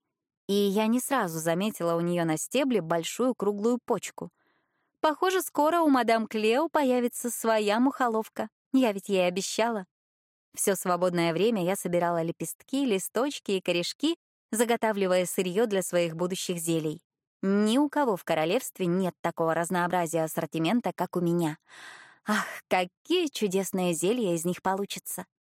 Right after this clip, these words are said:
Но, как бы нехорошо нам здесь было, пришла пора возвращаться в город. Макса ждут государственные дела, меня учёба в академии и ещё обещание друзьям сводить их на ярмарку. Зарядив лазурниты и спрятав под порожек,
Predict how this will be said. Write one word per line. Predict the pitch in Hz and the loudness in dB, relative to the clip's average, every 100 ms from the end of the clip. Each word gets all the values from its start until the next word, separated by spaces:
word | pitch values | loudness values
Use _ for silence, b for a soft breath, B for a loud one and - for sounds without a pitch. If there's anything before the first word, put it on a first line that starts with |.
| _ _ _ | _ _ _
Но, | 285 381 392 | 4 4 2
как | - 285 | 0 2
бы | 220 | 2
нехорошо | 220 220 233 220 - 220 | 2 2 0 0 0 0
нам | 190 185 | 0 -2
здесь | 175 180 175 | 0 -2 0
было, | 214 349 320 302 _ | 0 2 0 -4 _
пришла | 226 247 - - | -2 -2 -2 -2
пора | 247 220 226 | 0 0 0
возвращаться | 175 170 175 196 - 185 | -2 -2 -2 -4 -4 -4
в | |
город. | 175 165 165 - _ _ _ _ - | 0 -2 -2 -6 _ _ _ _ 0
Макса | 294 - 269 | 0 0 -2
ждут | 214 208 208 | 0 0 0
государственные | 196 - 190 185 - 185 175 170 | -2 0 0 -2 -2 -2 2 2
дела, | 165 165 170 269 294 _ _ _ _ | 0 0 2 0 -4 _ _ _ _
меня | 214 214 226 311 | 0 2 2 2
учёба | - - 185 | 2 0 0
в | 170 | 0
академии | 165 160 156 254 320 294 285 - b b b | 0 0 0 2 4 4 2 -2 b b b
и | 349 | -2
ещё | 349 262 277 | 0 2 2
обещание | 254 190 - 226 220 190 | 2 0 -2 0 0 0
друзьям | 175 170 185 262 | 0 0 0 0
сводить | - 202 185 220 214 | 0 0 0 0 -4
их | 202 | -2
на | 190 | 0
ярмарку. | 175 165 170 170 - 170 - _ _ _ _ _ _ | 2 2 0 -4 -6 -12 -12 _ _ _ _ _ _
Зарядив | 180 190 180 175 175 | -2 0 2 -2 0
лазурниты | 175 160 165 170 226 170 | 0 0 0 0 -2 -2
и | 165 | -2
спрятав | - 175 165 160 | 0 -2 -2 -6
под | - - | -8 -4
порожек, | 170 165 240 185 - | 0 2 0 0 -6